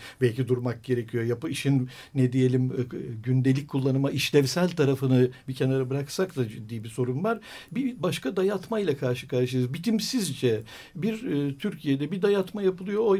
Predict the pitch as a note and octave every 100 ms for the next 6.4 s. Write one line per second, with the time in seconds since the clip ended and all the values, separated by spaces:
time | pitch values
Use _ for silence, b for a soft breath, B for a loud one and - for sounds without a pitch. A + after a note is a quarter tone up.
0 | G3 - D#3 C3+ - C3+ C3 D3 D#3+ E3+
1 | F3 C#3 - - D#3+ G#3 A3 F3 F#3 D3
2 | - B2 A2 G2 - G#2 A#2 D3+ D3+ C#3+
3 | F#3 F#3 E3+ B B B A#3+ B3 F#3+ E3+
4 | C3+ B2+ C3+ C3 C4 E3 F#3 - A3 A3
5 | G#3+ B2+ C#3+ - - B2+ B2+ D#3+ F3 -
6 | C3+ B2+ G#3+